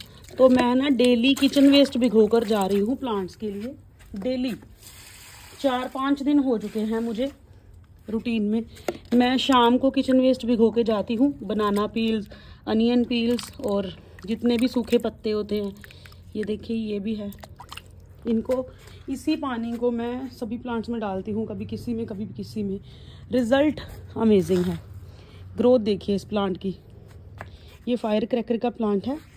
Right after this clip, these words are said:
और growth देखिए आप, फूल देखिए। सिर्फ kitchen waste डाल रही हूँ मैं, सिर्फ kitchen waste और कुछ नहीं। अच्छे results मुझे तो मिल रहे हैं, फूल आ रहे हैं। Size छोटा है लेकिन फूल आने start हो गए, तो धीरे धीरे बड़े फूल भी आएंगे। ये देखिए,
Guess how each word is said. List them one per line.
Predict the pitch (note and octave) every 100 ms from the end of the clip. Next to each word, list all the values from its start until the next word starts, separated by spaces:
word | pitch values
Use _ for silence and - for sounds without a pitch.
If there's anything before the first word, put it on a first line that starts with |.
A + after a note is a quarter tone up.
| - - G3
और | F#3+
growth | F#3+ G3+
देखिए | F3 F3 - F#3+
आप, | F3+ F#3 - - - - - _ -
फूल | B3 B3+
देखिए। | G3 F3 - F#3 - - - -
सिर्फ | - F4 F4+ - - -
kitchen | D4 - D4+ D4
waste | C4 C4 B3 -
डाल | G#3 G3 F#3+
रही | G3
हूँ | G3+ A3+
मैं, | A#3+
सिर्फ | B3+ - E4 D4+
kitchen | - A#3+ G#3
waste | F#3+ F3+ A#3+
और | A3+
कुछ | - A3 -
नहीं। | F#3 D#3 - _ - - _ _ -
अच्छे | A#3+ - D4
results | C#4+ C4 C4+ C4
मुझे | B3+ A#3+ C4
तो | C#4
मिल | B3 F#3+
रहे | F#3
हैं, | F#3+
फूल | F#3 B3+ B3
आ | A3+ G#3+
रहे | G#3 G#3
हैं। | G#3 G#3 G3 - - - - -
Size | A3+ G#3+ A#3
छोटा | B3 G#3+ A3+
है | B3 D#4
लेकिन | D4+ C4 C#4+
फूल | - C4 B3
आने | A3+ D4
start | - A#3 G#3+
हो | A3
गए, | A#3
तो | C#4
धीरे | G#3+ A#3+
धीरे | G#3 B3
बड़े | A#3 G#3+ A3
फूल | A3+ A#3 G#3
भी | G#3+
आएंगे। | F3+ F3 E3
ये | F3+
देखिए, | F3+ G3 A3